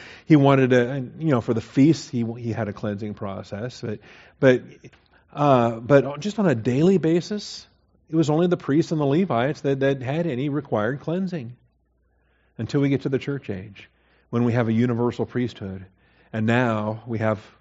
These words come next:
the need for universal cleansing, not just ritual cleansing, right? 'Cause the ritual was something else. You could, you could be unclean for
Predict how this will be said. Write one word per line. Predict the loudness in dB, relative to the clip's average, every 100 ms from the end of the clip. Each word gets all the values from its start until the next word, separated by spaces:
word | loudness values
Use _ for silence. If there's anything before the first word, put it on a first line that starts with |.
| _ _ _
the | -4
need | -4 -4 -6 -6
for | -8 -8 -12 -8
universal | -6 -4 -6 -8
cleansing, | -6 -4 -2 -4 -4
not | -4
just | -4 -4
ritual | -4 -2 -2 -2
cleansing, | -2 -8 -8 -14 -20 _ _ _ _ _ _ _ _ _ -8
right? | -6 -6 -8 -12 -20 _
'Cause | -2 -2
the | 0 0 2
ritual | 2 2 4 4
was | 4
something | -2 -6 -4
else. | -4 -6 -6 -4
You | 0
could, | 0 -2 -6 -12 0
you | 4
could | 6
be | 6
unclean | 8 6 4 4 6 4
for | 4 4 4